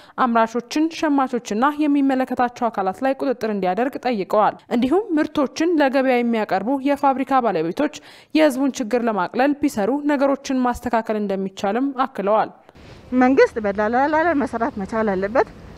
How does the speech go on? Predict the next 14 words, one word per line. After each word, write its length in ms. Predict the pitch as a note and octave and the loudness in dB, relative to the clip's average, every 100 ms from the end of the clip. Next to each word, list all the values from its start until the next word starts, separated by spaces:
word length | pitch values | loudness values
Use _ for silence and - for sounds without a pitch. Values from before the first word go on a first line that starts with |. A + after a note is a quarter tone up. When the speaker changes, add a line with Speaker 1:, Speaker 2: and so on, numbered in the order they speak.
| - - - - | -20 -20 -18 -6
Speaker 2:
አዲስ 240 | B3 C#4 | -2 0
አበባ 220 | C#4 C#4 D#4 | 2 4 4
በሸማቾች 600 | A#3+ - B3 B3 B3 C#4+ | 4 4 4 4 4 2
ላይ 140 | D4 C4+ | 2 4
መስራት 340 | B3 A#3+ A#3 A#3 | 4 4 2 2
አለበት። 400 | G#3 G#3+ C#4+ G#4+ - - - - - | -2 0 0 0 -4 -20 -18 -18 -10
በንግድ 380 | - B3+ C#4+ B3 C4 | 2 4 4 2 0
ቢሮ 200 | C4 B3 | 2 2
ላይ 160 | B3+ A#3+ | 4 2
መስራት 380 | A#3 A#3+ A#3+ A#3 | 2 2 0 2
አለበት። 400 | G3+ A3 B3 A#4+ - - | 0 2 4 4 2 2
ማንኛውም 720 | C#4+ B4+ C5+ C5+ B4+ G4+ B3 | 4 4 4 2 4 4 2
ዜጋ፣ 240 | G#3+ G3+ G3 F#3+ | 0 0 -2 -2
ማንኛውም 540 | A#3+ C4 E4 D#4+ G#3 | 2 4 6 4 2